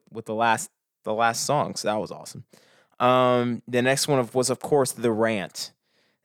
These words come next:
episode thirty-six, uh, when I just kinda came off, came off the hinges a little bit. <laughs> Uh, your next one was, of course, the toilet flush bloopers. If you guys still have not heard that,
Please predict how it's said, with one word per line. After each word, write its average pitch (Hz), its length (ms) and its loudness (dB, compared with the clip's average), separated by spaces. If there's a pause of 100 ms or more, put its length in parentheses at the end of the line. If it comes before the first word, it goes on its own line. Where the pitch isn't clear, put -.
episode 120 680 4
thirty-six, - 1000 -2 (120)
uh, 92 540 -6 (100)
when 98 260 -8
I 98 160 -2
just 95 220 -8
kinda 98 240 -2
came 101 260 -4
off, 101 300 0 (420)
came 117 220 0
off 110 180 2
the 104 80 -8
hinges 104 340 -2
a 92 60 -10
little 82 260 -10
bit. - 320 -16
<laughs> 143 100 -6 (1300)
Uh, 113 640 4
your 131 160 0
next 135 220 2
one 127 160 0
was, 127 400 4
of - 140 -8
course, 127 260 0
the - 140 -6
toilet 160 500 2
flush 147 420 4
bloopers. 139 760 0 (240)
If 123 260 0
you 208 80 4
guys 160 380 6
still 143 380 4
have 127 220 2
not 127 280 2
heard 117 260 0
that, 107 340 -4